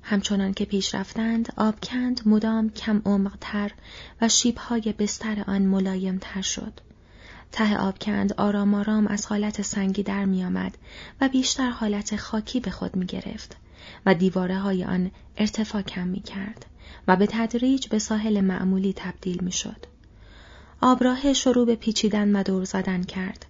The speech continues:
شب به پایان خود نزدیک شد، اما ابرها روی ماه و ستاره‌ها را پوشانده بودند و آنان تنها از روی گسترش آهسته روشنایی ضعیف و خاکستری رنگ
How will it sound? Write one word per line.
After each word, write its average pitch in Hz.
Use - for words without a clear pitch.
شب 202
به 190
پایان 196
خود 190
نزدیک 185
شد، 196
اما 190
ابرها 220
روی 202
ماه 208
و 202
ستاره‌ها 190
را 185
پوشانده 190
بودند 190
و 202
آنان 190
تنها 208
از 208
روی 202
گسترش 214
آهسته 196
روشنایی 196
ضعیف 185
و 190
خاکستری 196
رنگ 190